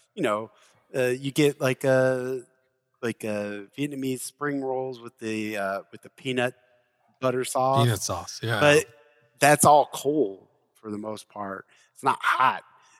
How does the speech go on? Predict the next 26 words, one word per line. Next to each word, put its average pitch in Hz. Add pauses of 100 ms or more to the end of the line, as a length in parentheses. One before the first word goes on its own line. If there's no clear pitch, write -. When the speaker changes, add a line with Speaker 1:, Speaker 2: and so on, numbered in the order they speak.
(120)
Speaker 1:
And 98 (260)
I 147
definitely 151
am 117
not 131
down 123
with 117
the 98
hot -
peanut. 110 (100)
I 185
just 240
didn't 110
care 92
for 95
it. 98
It 175
was, 165 (280)
it 175
wasn't, 214
like, 143 (340)
Speaker 2:
<laughs> -
Speaker 1:
super 151
terrible. 139
I 120
wasn't, 139